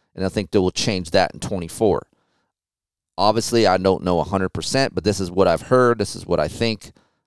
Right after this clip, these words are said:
Um, so you can take it with a grain of salt if you want. But, um, so this kit would work even for next year's bike, I think.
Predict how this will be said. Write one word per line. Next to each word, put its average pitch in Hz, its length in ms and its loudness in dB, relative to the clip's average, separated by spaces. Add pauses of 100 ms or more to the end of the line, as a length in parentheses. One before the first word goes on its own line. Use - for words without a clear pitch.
Um, 80 360 -4
so - 140 -4
you 87 100 2
can 87 120 -6
take 90 200 -2
it 87 40 -4
with 82 120 -4
a 85 60 -8
grain 85 240 -4
of - 60 -8
salt 82 320 0
if 71 160 -8
you 80 100 -4
want. 76 260 -4
But, 85 280 0 (580)
um, 82 280 -4
so 98 180 0
this 107 220 2
kit 123 400 0
would 104 200 2
work 98 380 4 (640)
even 98 260 -6
for 98 240 2
next 90 340 -6
year's 87 180 -4
bike, 80 440 -2 (840)
I 82 100 -6
think. - 280 -10